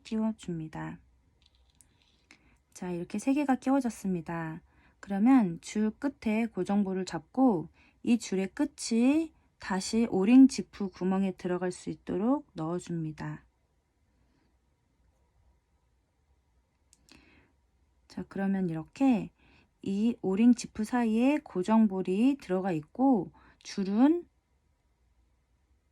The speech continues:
두 줄이 되었습니다.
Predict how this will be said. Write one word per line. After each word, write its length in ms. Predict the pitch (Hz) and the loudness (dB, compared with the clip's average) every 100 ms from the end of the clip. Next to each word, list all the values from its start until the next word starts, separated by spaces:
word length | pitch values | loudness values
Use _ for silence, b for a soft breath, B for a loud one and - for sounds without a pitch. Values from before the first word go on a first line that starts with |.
| _ _ _ _ _ _ _ _ _ _ b b b _ - | _ _ _ _ _ _ _ _ _ _ b b b _ -6
두 100 | 214 | 0
줄이 240 | 254 240 | 2 2
되었습니다. 840 | 180 160 - 185 170 156 160 156 | 0 -6 -6 -6 -6 -6 -8 -10